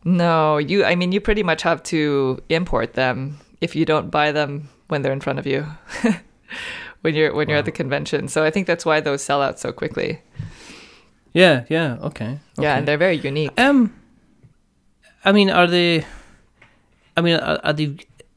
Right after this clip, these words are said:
Speaker 2: I mean, how, how, how, how? Uh, do they go under different? I mean, is it different styles as well? Is there a specific type of genre that you would find them under? I mean, are you looking, because a lot of German games you would say, well, they're more kind of Euros kind of ish. They're generally a little bit kind of, like,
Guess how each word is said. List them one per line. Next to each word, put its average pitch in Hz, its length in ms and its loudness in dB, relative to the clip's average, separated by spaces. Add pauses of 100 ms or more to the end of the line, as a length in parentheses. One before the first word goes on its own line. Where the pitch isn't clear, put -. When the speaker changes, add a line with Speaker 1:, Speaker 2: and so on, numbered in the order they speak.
(160)
Speaker 2:
I - 60 -2
mean, 156 140 2
how, 175 240 0 (140)
how, 175 320 -2
how, 165 180 -2 (100)
how? 165 160 -2 (380)
Uh, - 100 -6 (180)
do 156 120 4
they 156 100 6
go 165 100 6
under 160 180 6
different? 151 260 2
I 139 40 -2
mean, 147 140 2
is 139 120 0
it 131 140 -2
different 143 280 -2
styles 139 340 4
as 127 160 -2
well? 139 260 4
Is 110 120 2
there 110 100 2
a 113 80 0
specific 127 540 -4
type 127 220 -2
of 123 100 -2
genre 123 320 0
that 120 100 -4
you 107 140 -6
would 107 140 -6
find 107 260 -4
them 104 120 -4
under? 104 220 -4
I 107 60 -4
mean, 110 160 -4
are 107 40 -4
you 110 160 -4
looking, 123 320 -2 (460)
because 143 500 4 (280)
a 151 80 6
lot 156 160 10
of 127 60 4
German 143 340 8
games 123 240 2
you 120 80 0
would 113 120 -4
say, 123 160 0
well, 117 120 -4
they're 117 140 -2
more 117 260 0
kind 120 180 -4
of 107 80 -2
Euros 107 680 -2 (720)
kind 117 200 -2
of 107 80 -2
ish. 113 260 -2
They're 120 120 -2
generally 120 340 0
a 110 80 -2
little 113 200 -2
bit 113 220 -4
kind 113 160 2
of, 101 60 2
like, - 400 -2